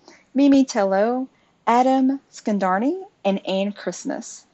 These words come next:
Scholarship tickets are awarded by P P G's Inclusivity Committee to the bipoc community. If you're interested in applying,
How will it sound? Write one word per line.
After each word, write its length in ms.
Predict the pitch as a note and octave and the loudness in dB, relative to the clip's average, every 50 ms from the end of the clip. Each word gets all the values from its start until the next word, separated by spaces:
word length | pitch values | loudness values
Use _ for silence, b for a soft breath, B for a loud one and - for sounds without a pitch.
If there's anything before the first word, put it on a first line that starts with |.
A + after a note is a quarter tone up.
| _ _ | _ _
Scholarship 440 | - D#4+ E4+ D#4+ - - F#3+ - - | 0 2 2 2 0 -2 -4 -6 -6
tickets 460 | - F3 E3+ - G3+ A3+ B3 - - - | -8 -10 -8 -6 -6 -6 -6 -8 -8 -2
are 200 | - F#3+ F#3+ F#3+ | 0 2 2 2
awarded 460 | F#3+ F#3 F3+ F#3 G3+ G#3+ A3+ G#3+ G#3 | 0 0 -2 -4 -2 -2 -4 -4 -6
by 320 | - F3 F3 E3+ E3+ E3 b b b b _ | -8 -8 -8 -6 -8 -8 b b b b _
P 140 | - C#4 C4+ | -4 -4 -2
P 140 | - C#4 A3 | 0 -2 -2
G's 320 | - F#3+ F#3 F#3 F#3 - _ - | -2 -4 -6 -6 -8 -10 _ -8
Inclusivity 800 | - A#3 C4 - - D4+ C#4 - - - A3+ A3 C4 B3 C4 B3+ | -6 -6 -6 -4 -4 -4 -4 -4 -4 -4 -4 -4 -2 -4 -6 -6
Committee 520 | - - C4 G#3+ F3 D#3+ D#3 D#3 D#3+ E3 | -6 -8 -6 -6 -6 -6 -6 -6 -6 -8
to 160 | E3+ - - F3+ | -10 -12 -8 -8
the 80 | E3+ | -8
bipoc 480 | E3 F3 E3 E3+ F3+ - - G3+ G3+ - | -6 -4 -4 -6 -6 -6 -8 -8 -8 -8
community. 520 | - G#3+ G#3+ G#3+ G3+ F3+ D#3 D#3 D#3+ F3 - _ _ _ _ - | -8 -6 -6 -4 -4 -6 -6 -8 -12 -14 -18 _ _ _ _ -6
If 140 | G#3 - C4 | -4 0 2
you're 160 | D#4 F4+ D#4+ | 4 4 4
interested 480 | - G3 G3+ - F#3 - - - F3 E3+ | 4 2 -2 -4 -6 -8 -6 -6 -6 -6
in 100 | E3 E3 | -8 -10
applying, 480 | E3 - - D#3+ E3+ F#3 F3+ F3 F#3+ | -12 -10 -10 -8 -8 -8 -8 -10 -8